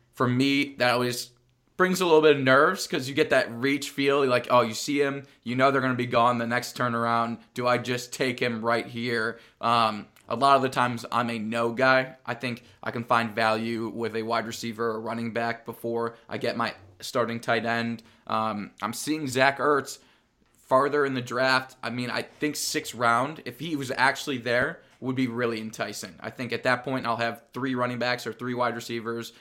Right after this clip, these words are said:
and then vice versa, two running backs or two wide receivers. I think I then pick up that guy.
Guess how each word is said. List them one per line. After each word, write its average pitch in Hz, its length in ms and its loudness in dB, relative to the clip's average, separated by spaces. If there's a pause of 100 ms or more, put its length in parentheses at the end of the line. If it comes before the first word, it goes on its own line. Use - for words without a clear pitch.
and 117 160 -6
then 117 100 -4
vice 113 240 -2
versa, 120 320 -6
two 117 320 -6
running 110 220 -4
backs 113 220 -6
or 113 40 -10
two 127 200 -6
wide 120 180 0
receivers. 120 420 -8 (200)
I 113 80 -4
think 110 160 -4
I 117 80 2
then 117 200 -2
pick 127 220 -6
up 120 160 -4
that 120 220 -2
guy. 120 340 0